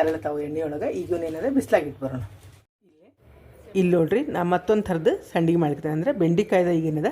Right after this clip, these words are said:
ಹಸಿ ಮೆಣಸಿನ್ಕಾಯಿ ಹಾಕಿ ಮಾಡೋದು ತೋರಿಸ್ಲಿಕತ್ತೀನಿ. ಇದೇ ವಿಡಿಯೋದೊಳಗೆ ನಾನು ಒಂದು ಖಾರ ಪುಡಿ ಹಾಕಿದ್ದು ಮತ್ತು ಒಂದು ಹಸಿ ಮೆಣಸಿನ್ಕಾಯಿ ಹಾಕಿದ ಸಂಡಿಗೆನ ತೋರಿಸ್ಲಿಕತ್ತೀನಿ. ಈಗ ಏನದ ಹಸಿ ಮೆಣಸಿನ್ಕಾಯಿ ಸಂಡಿಗೆ ಈಗ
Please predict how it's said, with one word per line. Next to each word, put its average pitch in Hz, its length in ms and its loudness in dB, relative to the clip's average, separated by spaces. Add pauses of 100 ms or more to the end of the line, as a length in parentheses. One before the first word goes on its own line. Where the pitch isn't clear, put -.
ಹಸಿ 185 240 -2
ಮೆಣಸಿನ್ಕಾಯಿ 208 380 0
ಹಾಕಿ 180 140 -4
ಮಾಡೋದು 175 300 2
ತೋರಿಸ್ಲಿಕತ್ತೀನಿ. 160 580 -2 (460)
ಇದೇ 196 220 8
ವಿಡಿಯೋದೊಳಗೆ 185 460 4
ನಾನು 175 160 -2 (120)
ಒಂದು 185 220 -4
ಖಾರ 190 140 2 (100)
ಪುಡಿ 190 160 -2
ಹಾಕಿದ್ದು 180 340 -2
ಮತ್ತು 190 220 -2
ಒಂದು 170 140 -4
ಹಸಿ 165 200 -4
ಮೆಣಸಿನ್ಕಾಯಿ 180 380 -2
ಹಾಕಿದ 165 220 -10
ಸಂಡಿಗೆನ 165 360 2 (420)
ತೋರಿಸ್ಲಿಕತ್ತೀನಿ. 190 540 0 (100)
ಈಗ 190 160 4
ಏನದ 185 240 0
ಹಸಿ 190 180 -6
ಮೆಣಸಿನ್ಕಾಯಿ 185 360 -2
ಸಂಡಿಗೆ 165 360 -2
ಈಗ 156 80 -4